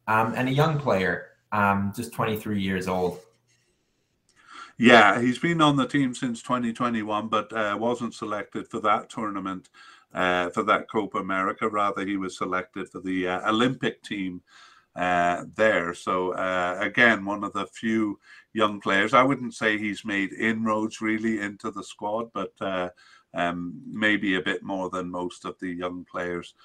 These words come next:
Speaker 2: there. But, uh, to really make inroads, he'd have to get ahead of our next candidate, which is Gabriel Jesus. And, uh, he started four of their thirteen games since the twenty twenty-one Copa America, and additionally was subbed in for five,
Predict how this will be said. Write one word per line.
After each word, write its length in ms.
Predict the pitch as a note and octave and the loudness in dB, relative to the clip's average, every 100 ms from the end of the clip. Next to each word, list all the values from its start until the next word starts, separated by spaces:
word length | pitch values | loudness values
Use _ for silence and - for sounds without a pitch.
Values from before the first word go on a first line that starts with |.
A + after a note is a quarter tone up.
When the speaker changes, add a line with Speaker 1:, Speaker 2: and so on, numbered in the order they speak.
| - - _ - | -20 -20 _ -4
Speaker 2:
there. 400 | F2+ F2+ G#2+ - | 0 2 0 0
But, 260 | G2+ F#2 | 0 2
uh, 360 | G2+ F#2+ F#2 F2+ - | 4 4 4 2 0
to 120 | A#2 | 2
really 300 | A2 A#2 G#2 | 6 6 4
make 280 | F#2+ F#2+ G2 | 0 -2 -2
inroads, 460 | G2+ G2 F#2+ F#2+ | -4 0 -2 -2
he'd 180 | - G2 | -4 -2
have 200 | G#2 F#2+ - | 0 -2 -2
to 80 | |
get 200 | F#2 G2 | 0 2
ahead 300 | F#2+ F#2+ G#2 | 2 0 -4
of 80 | F#2+ | -2
our 160 | G2 F#2+ | -2 -2
next 300 | A2 A#2+ - | -4 -6 -8
candidate, 600 | - G2+ G2 F#2 G2 F#2+ | -4 -4 -4 -4 -4 -4
which 220 | F#2+ - | -8 -8
is 80 | G2 | -8
Gabriel 600 | - G2+ G2 G#2 F#2+ F#2 | 0 2 2 0 -2 -2
Jesus. 720 | G#2 G2+ - A#2+ F3 - - _ _ - - - - | -2 -4 0 0 0 -4 -16 _ _ -20 -20 -14 0
And, 380 | F2 F#2 F2+ | 4 4 4
uh, 400 | F#2 F#2 F2+ F2+ | 4 6 6 4
he 160 | F#2 B2 | 2 0
started 500 | A#2+ - G2 F#2+ F#2 - | -2 2 4 4 -2 -2
four 280 | C#3 C3 A#2 | 2 4 2
of 120 | G#2+ | 2
their 200 | G2 F#2 | 0 0
thirteen 580 | - G2+ F2+ - G2+ F#2 | 0 -2 -2 -4 -6 -2
games 540 | F2 F#2 A2+ C#3+ - _ - - _ _ | 0 0 -2 -6 -10 _ -20 -20 _ _
since 320 | - G#2 F#2 | -4 -4 -4
the 100 | - | -8
twenty 360 | G2 G#2+ G2 F#2+ | -2 0 0 0
twenty-one 500 | - G2 F#2 F#2 F#2+ | -2 -4 -2 -2 -4
Copa 320 | - F#2+ G2+ | -6 -6 -4
America, 640 | F#2 F2+ F#2+ G2 C3 C#3+ - - _ | -2 0 0 0 0 -2 -4 -20 _
and 160 | F2 F#2+ | -2 2
additionally 680 | F#2+ A#2 A2+ - G#2 G2 F#2 | 2 2 0 0 0 2 2
was 240 | F#2 F2+ | 0 0
subbed 300 | - G2 F#2+ | 2 0 2
in 260 | G2+ A2 B2 | -2 -2 -2
for 160 | A2 | -4
five, 680 | F#2 - A2 A#2+ F2 F2 F2 | -4 2 6 6 4 0 -6